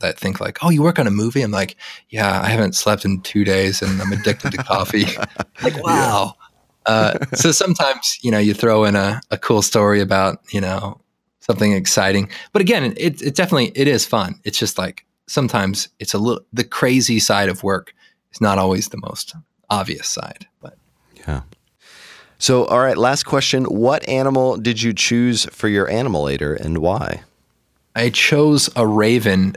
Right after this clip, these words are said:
Speaker 1: and one, because I thought it would be cool to animate, and also because Video Copilot has, like, a flying connection, and because of, uh, Edgar Allan Poe.
Speaker 2: Oh, nice.
Speaker 1: You know, Zach, actually,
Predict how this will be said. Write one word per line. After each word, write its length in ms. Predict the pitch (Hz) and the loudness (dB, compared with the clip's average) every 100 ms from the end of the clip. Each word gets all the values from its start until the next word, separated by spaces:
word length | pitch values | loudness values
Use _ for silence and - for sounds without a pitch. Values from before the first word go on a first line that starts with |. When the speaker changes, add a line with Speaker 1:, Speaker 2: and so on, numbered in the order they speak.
| - | -4
Speaker 1:
and 440 | 101 98 95 95 - | -2 2 2 0 -4
one, 320 | 101 107 117 | 0 2 2
because 240 | 110 104 104 | 0 -2 -2
I 60 | |
thought 180 | 98 110 | 0 2
it 20 | |
would 140 | 95 101 | 2 0
be 320 | 104 101 95 _ _ _ _ _ _ | 0 -2 -4 _ _ _ _ _ _
cool 480 | - - 113 107 101 127 - _ - | -6 2 4 4 2 -4 -18 _ -12
to 120 | 110 | -4
animate, 560 | 101 104 110 117 - - - | 0 2 2 0 -2 -12 -6
and 400 | 107 101 98 - - - _ - | 0 2 0 -2 -16 -20 _ -2
also 300 | 110 - 117 | 0 2 0
because 440 | 113 110 95 - - _ _ _ _ - | 2 0 0 -2 -6 _ _ _ _ -4
Video 180 | 110 107 | 0 2
Copilot 560 | - 101 107 104 107 | 2 0 2 2 2
has, 220 | 104 104 95 | 2 0 0
like, 140 | 95 | 0
a 240 | 95 92 - _ _ - | 0 -2 -4 _ _ -14
flying 600 | - 101 104 107 117 127 _ _ _ - | -2 0 2 2 0 -2 _ _ _ -4
connection, 580 | - 117 - 147 165 - - - _ _ _ - | 0 2 2 2 2 0 -20 -20 _ _ _ 2
and 240 | 156 160 | 4 4
because 380 | 175 180 170 156 | 2 2 2 4
of, 200 | 160 147 | 2 2
uh, 200 | 156 139 | 2 2
Edgar 380 | 135 147 147 143 | 0 2 2 2
Allan 240 | 135 135 | 2 2
Poe. 360 | 113 143 120 110 - _ _ _ | 0 0 0 -2 -18 _ _ _
Speaker 2:
Oh, 80 | 76 87 | -6 -4
nice. 520 | 71 82 82 - - _ _ _ - | -4 -6 -6 -8 -8 _ _ _ -2
Speaker 1:
You 80 | |
know, 120 | 143 147 | 0 2
Zach, 340 | 151 156 - | 2 2 0
actually, 460 | - 175 - 151 - | -2 0 0 0 -2